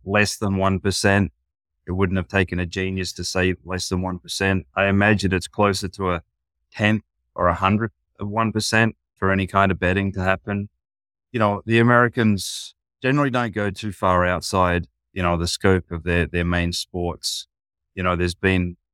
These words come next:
Major League Rugby, which is a different kind of rugby, played a season or two now, and there's been betting available on that and not a lot of action had. Uh, and I think there was even a, an N R L or a rugby league version some years ago, if not still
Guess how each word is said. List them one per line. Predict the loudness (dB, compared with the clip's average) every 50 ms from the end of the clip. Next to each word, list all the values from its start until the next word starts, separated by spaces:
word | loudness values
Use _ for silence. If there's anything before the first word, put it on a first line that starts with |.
| _ _ _
Major | 0 2 2 2 4 2 4
League | 4 4 4 4 4
Rugby, | 2 2 0 0 -2 -4 -2 0
which | 0 -2 -2 -2
is | -4 -2 -2
a | -2 -2 -4 -6 _ _ -4
different | -4 -2 -2 -4 -8 -4
kind | -2 0 0 2
of | 2 2
rugby, | 4 2 2 2 0 -2 -2 -2 -4 _ _ _ _ _
played | -2 -2 -2 -2
a | -4
season | -4 0 2 2 2 2 0 -2
or | -2 -4 -4
two | -4 -2 -2 0
now, | 0 2 2 2 2 2 0 -2 _ _ _ _ _ _ _ _ -6
and | -2 0
there's | 0 0
been | 2 2 2 2 4
betting | 2 2 2 2 0
available | -2 0 2 2 2 2 2 0 -2
on | 0 0 0
that | 0 0 0 -2 -4
and | -8 -16 -18 -18 -20 _ _ _ _ _ -8
not | -6 -4 -4
a | -2
lot | -2 -2 -2 -2
of | -2
action | -4 -4 -4 -6 -8 -10 -12 -10 -6 -2
had. | -2 -2 -2 -2 -6 _ _ _ _ _ _ _ _ -6
Uh, |
and | -4 -2 -2 0 0 0 0 2
I | 0 0
think | 0 -2 -2 0
there | 0 2
was | 2 2 4 4
even | 4 4 4 2 2 2
a, | 2 0 -2 _ _ _ _ _ _ _ _ _ _ -6
an | -2 -2
N | 0 0 0
R | 2 2 2 2 2
L | 4 4 4 4
or | 2 0 0
a | 0
rugby | 0 0 -2 -2 -2 -2
league | 2 2 2 2 0 0
version | 0 2 2 0 0 -2 -6 -6 -8 -10 _ _ _ _ _ _
some | -10 -6 -4 -4 -2 -2
years | 0 0 -2 -2
ago, | -2 0 2 2 2 2
if | 2 -2 -4 -4
not | -4 -4 -4 -4 -6
still | -10 -6 -2 0 0 0 0 -4